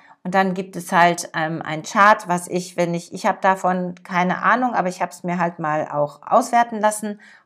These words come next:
Hochinteressant. Da bin ich ein M G, ein manifestierender Generator. Das sind die, die immer ganz, ganz viele Ideen im Kopf haben und hab eine,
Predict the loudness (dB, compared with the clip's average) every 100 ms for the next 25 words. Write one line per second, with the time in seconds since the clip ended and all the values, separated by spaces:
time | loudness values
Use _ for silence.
0 | -6 6 6 6 0 -6 -6 -2 2 2
1 | 0 -6 -12 -20 -2 0 0 0 -2 -4
2 | -4 -2 -2 -2 0 -2 0 0 0 0
3 | -2 -6 -10 -6 -4 -2 -4 -4 -8 0
4 | 0 0 0 -2 -2 -14 -20 -14 -12 -10
5 | -6 -4 -4 -4 -6 -4 -4 -4 -8 -10
6 | -6 -4 -4 -4 -4 -4 -8 -6 -6 -6
7 | -6 -4 -6 -10 -10 -10 -10 -10 -10 -10